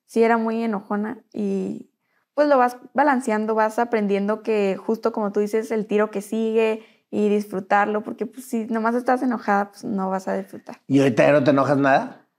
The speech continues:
Speaker 1: No, sí me enojo a veces,
Speaker 2: <laughs> ¿Sí?
Speaker 1: porque soy muy competitiva, pero pues es disfrutarlo.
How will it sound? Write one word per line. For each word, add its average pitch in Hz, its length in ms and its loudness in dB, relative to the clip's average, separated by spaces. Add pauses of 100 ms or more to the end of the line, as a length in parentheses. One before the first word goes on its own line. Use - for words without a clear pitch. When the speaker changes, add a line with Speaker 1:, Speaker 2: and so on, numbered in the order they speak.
(200)
Speaker 1:
No, 277 200 2
sí 233 120 -2
me 220 120 0
enojo 220 240 0
a 190 60 4
veces, - 280 4
Speaker 2:
<laughs> 294 540 2
¿Sí? 151 160 6
Speaker 1:
porque 240 180 -4
soy 220 140 0
muy 220 140 -2
competitiva, 220 800 -4 (120)
pero 196 640 -4 (100)
pues 226 160 2
es 220 220 -2
disfrutarlo. 214 680 -2